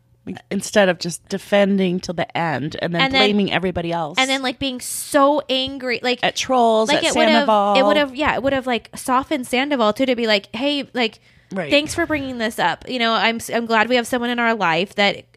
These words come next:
Speaker 2: questions us. Like, "What a good friend." you know, this is really hard. Like, if you could, like, back off a little bit, you know, that'd be cool, but I'm glad you said something." Like, why
Speaker 1: Yeah.
Speaker 2: not just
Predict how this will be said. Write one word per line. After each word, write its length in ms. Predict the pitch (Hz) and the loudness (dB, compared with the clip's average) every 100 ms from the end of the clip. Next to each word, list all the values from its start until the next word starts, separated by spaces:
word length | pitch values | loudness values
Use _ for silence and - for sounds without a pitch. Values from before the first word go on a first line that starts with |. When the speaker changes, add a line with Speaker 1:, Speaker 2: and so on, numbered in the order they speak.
| - | -20
Speaker 2:
questions 640 | - 226 202 - 240 233 | -2 0 0 -2 -4 -2
us. 300 | 226 240 262 | 0 0 2
Like, 260 | 220 214 - | 0 -2 -8
"What 260 | 220 214 214 | 0 2 2
a 80 | 240 | 2
good 220 | 262 254 | 0 0
friend." 500 | 208 175 165 202 220 _ - - - _ | 2 4 2 -2 -10 _ -20 -20 -20 _
you 100 | - | -2
know, 80 | 226 | 0
this 220 | 214 220 | 2 0
is 120 | 240 220 | 0 0
really 300 | 208 214 233 | 0 0 0
hard. 380 | 208 185 196 | 2 4 4
Like, 120 | 202 202 | 0 -2
if 120 | 196 | -4
you 100 | 220 | -4
could, 240 | 233 202 | -4 -2
like, 220 | 196 190 | -2 -2
back 260 | - 214 214 | 0 2 2
off 240 | 226 220 | 2 2
a 40 | 226 | -2
little 280 | 196 214 254 | -4 -2 -2
bit, 300 | 294 311 - | -2 -2 -6
you 100 | - | -6
know, 100 | 262 | -2
that'd 200 | 240 226 | 0 0
be 80 | 233 | -2
cool, 320 | - 269 254 233 | -4 0 2 4
but 240 | 220 196 | 4 2
I'm 80 | 214 | 2
glad 260 | 202 196 | 2 0
you 60 | 190 | 0
said 260 | 180 160 - | -4 -4 -4
something." 380 | 151 - 165 | -10 -8 -6
Like, 140 | 180 226 | -4 -2
why 220 | 262 311 | 2 2
Speaker 1:
Yeah. 40 | |
Speaker 2:
not 200 | 359 392 - | 4 4 2
just 180 | 330 | -4